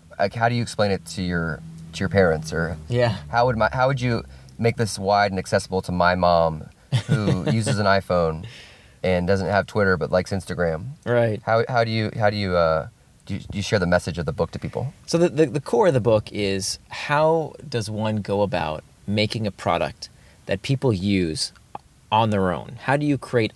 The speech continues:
Speaker 2: unprompted engagement using a product without a prompt, without the need for expensive advertising and spammy marketing?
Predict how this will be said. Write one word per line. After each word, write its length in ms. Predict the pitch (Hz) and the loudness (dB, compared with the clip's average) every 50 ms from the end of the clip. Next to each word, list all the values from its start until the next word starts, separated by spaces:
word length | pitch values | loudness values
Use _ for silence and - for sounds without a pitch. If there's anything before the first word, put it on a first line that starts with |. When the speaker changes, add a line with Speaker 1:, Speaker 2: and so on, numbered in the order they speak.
| - - | -4 -4
Speaker 2:
unprompted 640 | 117 131 131 117 - - 113 104 101 101 - 101 | -2 0 0 -2 -2 -4 -4 -4 -4 -4 -6 -6
engagement 680 | 98 95 90 - 82 85 87 - - - - - - - - - - - - - | -6 -6 -6 -6 -6 -6 -6 -8 -10 -12 -14 -14 -18 -20 -20 -20 -20 -20 -16 -8
using 360 | - 113 127 143 143 147 143 139 | -2 0 2 2 2 2 0 -2
a 60 | 117 | -2
product 540 | - - 113 104 104 104 101 101 - - - _ - - _ _ _ - | 0 0 2 4 4 4 2 0 -4 -10 -20 _ -20 -20 _ _ _ -6
without 380 | 101 110 110 - 104 113 127 117 | -6 -6 -4 0 0 2 2 2
a 60 | 110 | 0
prompt, 420 | - - - 85 71 69 - - | -2 -4 -4 -4 -4 -6 -10 -12
without 360 | - 95 - - 113 131 135 - | -14 -8 -4 -2 -2 0 0 -2
the 60 | 131 | -4
need 280 | 120 113 113 113 107 | -4 -2 -4 -4 -6
for 100 | - - | -6 -8
expensive 480 | 107 - - - - 107 107 - 113 92 | -8 -8 -8 -10 -10 -10 -8 -8 -4 -2
advertising 1120 | 90 92 104 101 101 104 95 - - 87 92 98 98 95 101 101 101 101 98 98 95 92 | 0 0 0 0 -2 -6 -8 -6 -4 -4 -4 -4 -4 -4 -6 -6 -4 -4 -4 -2 -4 -4
and 120 | 92 92 | -4 -6
spammy 480 | 92 - - - - 104 104 107 107 107 | -6 -10 -10 -4 -2 0 0 0 0 0
marketing? 520 | 101 98 95 92 - - 87 85 82 90 | -2 -2 -2 -4 -4 -6 -6 -6 -6 -8